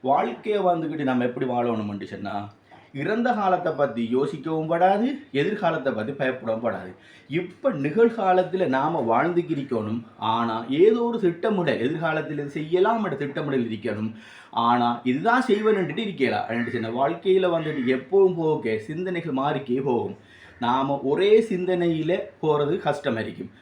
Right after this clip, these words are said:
ஆக எவருடைய சொல்லும் செயலும் ஒரே நேர்கோட்டில இயங்கிக்கு போகுமோ அவங்களுக்கு வாழ்க்கையில எந்த பயமும் இல்லை. அஸ்ஸலாமு அலைக்கும் வரஹ்மத்துல்லாஹி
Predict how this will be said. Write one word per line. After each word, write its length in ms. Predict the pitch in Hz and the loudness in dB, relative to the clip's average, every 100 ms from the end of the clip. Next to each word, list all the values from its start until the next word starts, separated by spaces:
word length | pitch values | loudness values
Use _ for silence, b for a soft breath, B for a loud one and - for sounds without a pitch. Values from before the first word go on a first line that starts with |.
| B | B
ஆக 240 | 113 117 120 | -4 -2 0
எவருடைய 640 | 147 202 220 202 196 202 214 | 2 2 2 2 2 2 2
சொல்லும் 560 | - 160 175 202 202 220 - | 0 -2 0 0 0 0 -4
செயலும் 480 | - 151 156 123 107 - | -2 0 2 0 -2 -6
ஒரே 280 | 123 151 214 220 | 0 4 4 4
நேர்கோட்டில 720 | 151 175 180 175 170 170 180 | 2 0 2 0 2 0 0
இயங்கிக்கு 480 | 123 143 160 143 135 | 2 0 0 -4 -2
போகுமோ 400 | 127 120 110 107 98 - | 0 0 -2 -4 -8 -6
அவங்களுக்கு 720 | 113 131 143 143 131 - 117 120 | -2 0 0 0 -2 -2 -2 0
வாழ்க்கையில 600 | 123 123 139 139 127 117 113 | 0 0 -2 -4 -2 -2 0
எந்த 280 | 127 127 110 - | 0 2 0 0
பயமும் 440 | 131 113 107 147 107 | 0 0 -2 -2 -4
இல்லை. 280 | 95 113 120 - B B B | -6 -6 -6 -8 B B B
அஸ்ஸலாமு 520 | 123 - 127 120 110 | -10 -4 -2 -2 -2
அலைக்கும் 360 | 113 113 110 143 | -4 -6 -6 -10
வரஹ்மத்துல்லாஹி 500 | 117 104 104 104 123 | -10 -14 -12 -8 -8